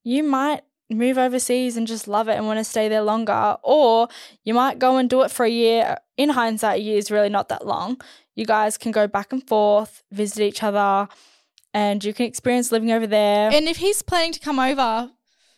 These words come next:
Speaker 2: for two months and travel in, like, two of those months in the year,
Speaker 1: Yeah.
Speaker 2: like,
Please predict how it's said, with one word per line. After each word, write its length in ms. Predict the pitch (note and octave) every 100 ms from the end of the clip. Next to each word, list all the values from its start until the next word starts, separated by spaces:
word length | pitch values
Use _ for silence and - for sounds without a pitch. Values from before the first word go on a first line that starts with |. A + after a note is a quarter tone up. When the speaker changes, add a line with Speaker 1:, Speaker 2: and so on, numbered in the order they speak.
| _ _ _
Speaker 2:
for 140 | - C#4+
two 280 | - C#4+
months 520 | B3+ A3+ B3 A#3+ - - -
and 160 | B3
travel 400 | A#3 B3 A#3+ A#3+
in, 520 | A3+ A#3+ A3+ A3 A#3+ _ _
like, 260 | A3+ A#3 -
two 180 | D4+
of 60 | C#4+
those 220 | B3+ B3
months 240 | A#3+ B3 A#3+
in 100 | A3+
the 80 |
year, 400 | A3+ A#3+ B3+ A3
Speaker 1:
Yeah. 340 | A3+ A#3+ A3
Speaker 2:
like, 80 | -